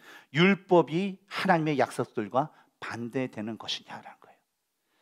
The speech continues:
우리 이십일 절을 같이 한번 읽어볼까요? 시작. "그러면 율법이 하나님의 약속들과 반대되는 것이냐? 결코 그럴 수 없느니라.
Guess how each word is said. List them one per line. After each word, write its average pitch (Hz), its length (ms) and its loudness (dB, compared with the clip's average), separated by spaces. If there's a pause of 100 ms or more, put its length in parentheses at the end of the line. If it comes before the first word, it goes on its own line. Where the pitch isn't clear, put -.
(280)
우리 202 200 8
이십일 240 320 2
절을 202 180 6
같이 - 180 2
한번 139 160 2
읽어볼까요? 107 560 -6 (680)
시작. 147 560 0 (800)
"그러면 214 520 10
율법이 175 800 6
하나님의 165 640 6
약속들과 175 720 8
반대되는 180 580 6
것이냐? 170 560 6 (360)
결코 147 680 6
그럴 131 220 4
수 - 320 -4
없느니라. 127 680 4